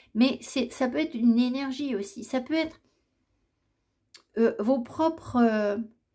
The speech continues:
vos propres freins, vos propres, euh, angoisses par rapport à quelque chose qui serait rationnel, bien structuré, raisonnable, et cetera. D'accord ?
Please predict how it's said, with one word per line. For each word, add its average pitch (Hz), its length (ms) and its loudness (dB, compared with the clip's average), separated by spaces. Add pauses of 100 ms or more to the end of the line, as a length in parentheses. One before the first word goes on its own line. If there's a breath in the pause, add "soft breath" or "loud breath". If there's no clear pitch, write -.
(300)
vos 240 160 2
propres 285 460 4
freins, 277 520 0
vos 214 180 -4
propres, 269 520 -4
euh, 233 280 4 (460 loud breath)
angoisses 254 560 4
par 226 220 0
rapport 277 400 0
à 233 80 -2
quelque 233 380 -4
chose 285 360 -4
qui 247 160 -10
serait 220 320 -6
rationnel, 254 880 -2
bien 240 240 0
structuré, 247 840 -4 (180)
raisonnable, 269 680 2 (380 loud breath)
et 220 100 -6
cetera. 247 520 -2
D'accord ? 262 340 -2